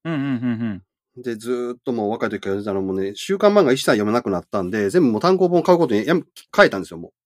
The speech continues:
Speaker 2: う。
Speaker 1: はい、はい、はい、はい。僕も習字では追ってないですね。はい。
Speaker 2: うん。だから、まとめて読めるってやっぱり分かりやすいですよね。
Speaker 1: うん、そうですね。
Speaker 2: 圧倒的に。で、キングダムの今の展開みたいなやつを、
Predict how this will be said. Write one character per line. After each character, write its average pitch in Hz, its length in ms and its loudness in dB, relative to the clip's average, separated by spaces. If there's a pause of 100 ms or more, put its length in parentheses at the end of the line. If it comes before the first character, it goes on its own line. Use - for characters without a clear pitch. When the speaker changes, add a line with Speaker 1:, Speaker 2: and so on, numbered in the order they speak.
(140)
Speaker 2:
う。 143 40 -6
Speaker 1:
は 139 80 -2
い、 113 80 -2
は 110 160 -6
い、 92 60 -10
は 98 160 -10
い、 82 40 -12
は 87 200 -14
い。 85 40 -14
僕 85 220 -18
も 107 100 -10
習 131 220 -4
字 120 100 -6
で 127 60 -2
は 92 80 2
追 87 60 -2
っ 90 40 -10
て - 180 -12
な 87 80 -12
い - 20 -16
で - 80 -20
す - 160 -20
ね。 85 80 -14
は 95 300 -12
い。 78 60 -20
Speaker 2:
う 135 80 -4
ん。 104 300 -2 (680)
だ 175 140 -4
か 160 80 -2
ら、 131 220 4
ま 202 160 4
と 269 60 2
め 190 100 4
て 113 80 -2
読 104 120 0
め 104 60 0
る 107 80 -2
っ 101 80 -6
て - 60 -4
や 90 80 -4
っ - 20 -20
ぱ 95 80 -8
り 87 240 -10 (260)
分 139 120 -4
か 185 100 0
り 160 80 2
や 165 100 2
す - 120 -10
い 76 80 -10
で - 100 -20
す - 80 -18
よ 104 80 -8
ね。 165 160 -8 (180)
Speaker 1:
う 123 80 -4
ん、 107 320 -4
そ 98 200 -16
う - 20 -16
で 73 80 -18
す - 140 -14
ね。 101 240 -8 (340)
Speaker 2:
圧 117 180 -10
倒 104 120 -6
的 95 180 -8
に。 95 220 -8 (100)
で、 143 460 0 (300)
キ 233 120 -6
ン 233 60 0
グ 185 80 6
ダ 127 100 6
ム 117 80 2
の 110 80 0
今 156 160 4
の 160 100 4
展 139 200 2
開 131 120 2
み 127 60 4
た 123 80 2
い 104 40 0
な 101 80 0
や 95 40 -2
つ 104 140 -6
を、 90 280 -2